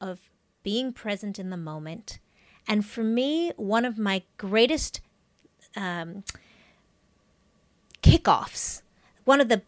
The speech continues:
greatest ways that I can assure for myself to be present in the moment is to come back to my breath. So whenever I find myself feeling a little bit agitated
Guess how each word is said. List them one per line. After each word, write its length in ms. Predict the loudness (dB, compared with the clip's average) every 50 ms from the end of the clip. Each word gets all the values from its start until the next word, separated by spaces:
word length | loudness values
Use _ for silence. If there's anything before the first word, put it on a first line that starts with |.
| _ _ _
greatest 560 | -2 6 8 8 8 8 6 2 0 -4 -6
ways 480 | -4 2 4 6 6 6 6 4 0 -2
that 140 | -6 -4 -2
I 100 | -2 -2
can 380 | -2 -4 -4 -4 -4 -6 -6 -6 -6
assure 560 | -4 0 2 2 2 2 4 4 4 4 4
for 180 | 0 -4 -4 -2
myself 760 | -2 -2 -2 -4 -6 -8 -4 -2 -2 -2 -2 -4 -10 -14 -12 -8
to 140 | -8 -6
be 160 | -4 -4 -6 -6
present 600 | -6 -12 -20 -10 0 2 2 2 2 0 -6 -4
in 160 | -4 -4 -4
the 80 | -4
moment 440 | -4 -4 -4 -4 -4 -6 -6 -8 -10 _ _ -20 -20 _ _ _
is 160 | 0 0 0 0
to 100 | -6 -10
come 340 | -10 -8 -6 -4 -2 0 2
back 260 | 2 2 2 0 _
to 120 | -12 -10 -10
my 160 | -8 -10 -10
breath. 560 | -12 _ -10 -10 -10 -10 -10 -14 -16 -18 -20 _ _ _ _ _ _ _ _ _ _ _ _ _ _ _ _ _ _ _ _ _ -20 -20 -20 -20 -20 -20 -20 -20 _ _ _ -8
So 200 | 0 2 4 4
whenever 320 | 4 4 4 4 6 6
I 100 | 4 4
find 340 | 4 2 2 4 4 4 4
myself 520 | 2 2 0 -2 -2 0 0 0 0 -2
feeling 480 | -6 -6 -4 -4 -2 -2 -2 -2 -2 -4
a 80 | -4
little 240 | -4 -2 -4 -4 -2
bit 160 | -4 -6 -6 -6
agitated 880 | -6 -6 -4 -4 -4 -8 -6 -6 -4 -4 -4 -4 -4 -6 -8 -10 -12